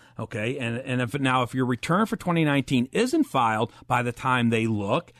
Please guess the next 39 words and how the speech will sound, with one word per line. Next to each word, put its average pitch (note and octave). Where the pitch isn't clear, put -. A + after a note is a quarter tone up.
okay, B2
they're C3
gonna D3
use C3+
your C3+
data A2+
from A#2
the A2
twenty A2+
eighteen A2+
tax G2
return. G2
All G#2+
right, A2+
um, A#2+
so D#3
by G3
the E3
way, D#3+
um, B2
you D3
know, C#3
we've C#3
had, F#3+
you D3+
know, C3
situations C#3
by A#2
being B2
active C3
planners, C#3+
we C#3
have B2+
identified B2
some D3+
of C#3
the A#2
clients, E3
Carrie, A2